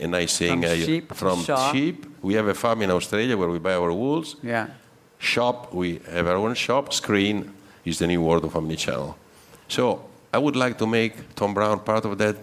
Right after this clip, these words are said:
Speaker 1: of that game. So utilizing my fully integrated supply chain for that, I think, makes a lot of sense. But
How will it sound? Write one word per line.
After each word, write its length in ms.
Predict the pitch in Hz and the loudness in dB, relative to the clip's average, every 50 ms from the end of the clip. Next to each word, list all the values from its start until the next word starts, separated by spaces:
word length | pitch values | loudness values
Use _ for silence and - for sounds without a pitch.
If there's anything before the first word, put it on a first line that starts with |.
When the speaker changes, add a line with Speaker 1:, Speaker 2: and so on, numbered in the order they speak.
| - - - - - - | -12 -20 -20 -16 -4 -4
Speaker 1:
of 100 | 110 107 | 0 0
that 160 | 117 107 107 | 0 0 0
game. 340 | - 127 131 - - 73 - - - - - _ - - - - | 0 -2 -2 -2 -4 -8 -10 -14 -20 -20 -20 _ -20 -20 -12 -6
So 180 | - - 117 104 | 0 2 2 4
utilizing 880 | 113 139 160 160 - 156 139 127 127 131 135 143 143 131 131 135 123 | 4 2 2 2 0 0 0 2 2 2 2 2 0 0 0 0 0
my 220 | 117 113 120 120 107 | 0 0 0 0 0
fully 340 | - - 139 135 135 135 | -2 -2 0 0 2 2
integrated 520 | 131 117 120 117 101 107 117 127 120 120 98 | 0 0 0 0 0 2 0 0 0 0 0
supply 340 | - 101 90 - 110 113 107 | 0 -2 -2 0 0 0 0
chain 480 | 90 - - 131 120 107 95 90 90 87 - - - - - - - - - _ | -2 -2 -2 0 0 0 0 -2 -4 -6 -8 -14 -20 -20 -20 -20 -20 -20 -20 _
for 220 | - - - 104 101 | -10 -4 -2 -2 0
that, 220 | 101 123 123 110 | 2 0 0 0
I 60 | 92 | 0
think, 220 | 87 - 110 98 92 | -2 0 0 0 2
makes 240 | 92 98 95 - - | 0 0 0 0 0
a 40 | |
lot 140 | 92 85 - | 0 0 0
of 80 | 80 80 | -2 -4
sense. 340 | - - 120 98 87 - - | -2 0 0 0 0 -2 -2
But 360 | - 117 139 160 156 - | -2 -2 -2 -2 -2 -4